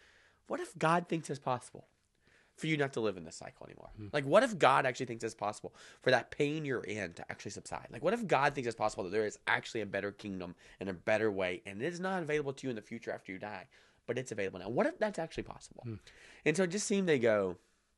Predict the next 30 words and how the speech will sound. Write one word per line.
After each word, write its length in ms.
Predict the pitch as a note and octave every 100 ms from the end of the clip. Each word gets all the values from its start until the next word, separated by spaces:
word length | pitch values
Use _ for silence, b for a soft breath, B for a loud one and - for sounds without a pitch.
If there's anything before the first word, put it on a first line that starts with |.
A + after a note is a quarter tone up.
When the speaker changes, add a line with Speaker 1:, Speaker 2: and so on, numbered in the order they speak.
| _ _ -
Speaker 1:
"Nah," 540 | C3+ B2+ B2 B2 B2 -
you 100 | G#3
know, 140 | D#3 E3+
like, 180 | E3+ D3+
Speaker 2:
<laughs> 340 | G3 - F3+
Speaker 1:
it 40 | F3+
just 160 | F#3
literally 220 | A3+ A#3+ G#3+
said 120 | G3
they 80 | F#3+
didn't 180 | F3+
listen 240 | F3 A#3+ A#3+
to 80 | G3+
it. 60 |
Like, 100 | D3+
they 100 | D#3
couldn't 280 | D#3 A#3+ -
Speaker 2:
Yeah. 60 | A3
Speaker 1:
even 200 | G3+ D3+ B B B -
consider 600 | D3 C3+ - C#4+ C4 C3+
it. 200 | - -
So 100 | F3
I 40 |
just 200 | G#3 A#3+
think 140 | A3+ F3
it 60 |
makes 160 | C#3 B2+
sense. 220 | C3 -
And 160 | A#2 A#2
so 240 | C3